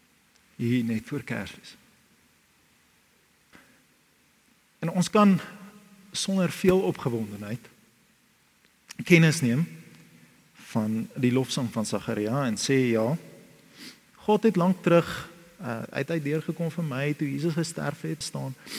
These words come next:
Of ons kan sê, "God gaan,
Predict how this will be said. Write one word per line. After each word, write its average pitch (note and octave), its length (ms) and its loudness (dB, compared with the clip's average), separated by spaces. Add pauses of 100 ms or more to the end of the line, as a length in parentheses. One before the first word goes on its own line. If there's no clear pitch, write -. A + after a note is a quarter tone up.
(240)
Of D#3 140 -4
ons E3 100 4
kan E3+ 120 0
sê, E3+ 280 4 (800)
"God - 260 4
gaan, F3+ 280 4